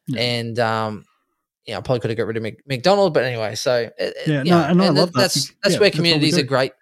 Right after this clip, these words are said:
Speaker 2: And,
Speaker 1: That's
Speaker 2: and
Speaker 1: where
Speaker 2: that's what I've
Speaker 1: communities are
Speaker 2: done,
Speaker 1: great.
Speaker 2: mate. I convinced someone to get rid of Gro-, Grundy. I've convinced people to get Parker this week, convinced people to get Nod and Bowie and that, and I've done none of those friggin' things.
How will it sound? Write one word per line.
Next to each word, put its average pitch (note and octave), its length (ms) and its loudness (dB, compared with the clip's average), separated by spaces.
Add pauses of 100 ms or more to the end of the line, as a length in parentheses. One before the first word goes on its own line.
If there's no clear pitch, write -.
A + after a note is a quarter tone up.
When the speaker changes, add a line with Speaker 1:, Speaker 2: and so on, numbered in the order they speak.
(200)
Speaker 2:
And, D3 140 6
Speaker 1:
That's F3+ 80 2
Speaker 2:
and E3+ 80 4
Speaker 1:
where F3+ 80 6
Speaker 2:
that's E3+ 100 -2
what E3+ 120 2
I've F3 160 4
Speaker 1:
communities - 0 -
are A#2+ 280 2
Speaker 2:
done, - 20 -2 (100)
Speaker 1:
great. C3+ 100 4
Speaker 2:
mate. C#3 60 0
I - 80 -4
convinced C3+ 340 2
someone C3+ 160 4
to A#2+ 60 2
get A#2 140 -6
rid A#2+ 120 -4
of A2+ 100 -10
Gro-, C3 340 0 (160)
Grundy. C#3 340 4
I've A#2 140 -4
convinced C3 340 0
people C3+ 240 -2
to A#2+ 40 -8
get - 140 -12
Parker C3+ 400 -4 (160)
this C3+ 220 -4
week, C#3 320 0 (280)
convinced C3+ 420 2
people C3+ 200 0
to A#2+ 60 -4
get B2 160 -6
Nod C3 320 2
and A2+ 180 0
Bowie C#3 400 0
and B2+ 100 0
that, C#3+ 200 -2
and C#3+ 100 0
I've C#3 200 0
done C3+ 520 0
none D#3+ 180 4
of C#3 100 2
those C3 220 -4
friggin' C3 300 -4
things. C#3 380 -2